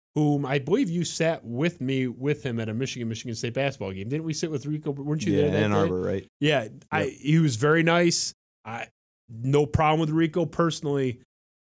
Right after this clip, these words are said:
Speaker 1: but, uh, anyone that listens to Mike Valenti that heard him yesterday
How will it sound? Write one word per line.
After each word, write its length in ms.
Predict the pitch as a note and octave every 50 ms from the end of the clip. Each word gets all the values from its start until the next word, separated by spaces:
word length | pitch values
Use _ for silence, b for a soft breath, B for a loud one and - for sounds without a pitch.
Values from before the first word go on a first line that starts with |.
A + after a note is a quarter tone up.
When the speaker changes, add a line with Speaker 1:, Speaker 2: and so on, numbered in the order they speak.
| _ _
Speaker 1:
but, 200 | C3+ C3 B2 - _ _ _ _ _ _ _ _ _ _ _ _ _ _ _
uh, 40 | G#2 G#2 G#2 - -
anyone 420 | - G3 B3 D4 D#4+ C#4 G3+ F3 D#3+
that 160 | D3 B2+ B2
listens 320 | D3+ D#3+ D3+ - C3+ A#2+
to 80 | A2 B2+
Mike 220 | B2+ C#3 C#3 A#2
Valenti 320 | - A#2+ A#2+ B2+ B2+ B2+ A#2
that 180 | A2+ G#2+ G2
heard 300 | - - - D3+ C#3+ C3+
him 200 | A#2 D3 C3+ B2+
yesterday 840 | A#2+ A2+ A#2 A#2+ A#2+ A#2 - - - G#2+ G#2 G2+ F#2+ F2+ F2+ F2 -